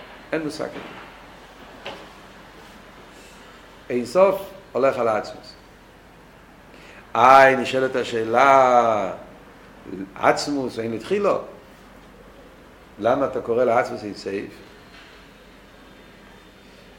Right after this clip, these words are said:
מה הרב יפרש? בהמשך המים הוא מפרש, בדף קס"ז למטה, הוא יפרש, כי אמיתיס עניין האין סוף,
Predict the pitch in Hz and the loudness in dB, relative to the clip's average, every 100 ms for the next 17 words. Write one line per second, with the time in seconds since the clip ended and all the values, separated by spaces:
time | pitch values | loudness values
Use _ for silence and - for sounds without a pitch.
0 | - - - - 107 117 117 117 107 101 | -20 -20 -20 -6 0 2 2 0 0 -4
1 | 98 117 - 101 98 95 139 113 101 101 | -2 -4 -8 -10 -8 -2 -2 -2 -4 -4
2 | 101 101 101 101 120 - - - - - | -6 -6 -4 -4 -4 -6 -16 -20 -20 -20
3 | - - - - 95 95 117 - - - | -20 -20 -20 -20 -10 -2 0 0 -8 -8
4 | 104 95 87 107 113 117 - - - - | -6 -6 -2 0 0 -4 -10 -20 -20 -20
5 | - 92 95 95 95 143 - - - - | -18 -10 -6 -6 -4 -8 -8 -18 -20 -20
6 | - - - - - 101 110 143 175 208 | -20 -20 -20 -20 -12 -10 -4 -4 -2 -2
7 | 170 160 160 - - - - - - - | 0 -2 -4 -8 -14 -18 -20 -20 -20 -20
8 | - - - - - - - 104 101 127 | -20 -20 -20 -20 -20 -16 -6 -4 -4 -2
9 | 226 233 160 135 - - 190 185 143 120 | -2 -2 -6 -6 -10 -8 -6 -4 -4 -2
10 | 120 151 175 - 170 107 87 87 170 | -2 -2 -6 -2 2 4 4 2 -2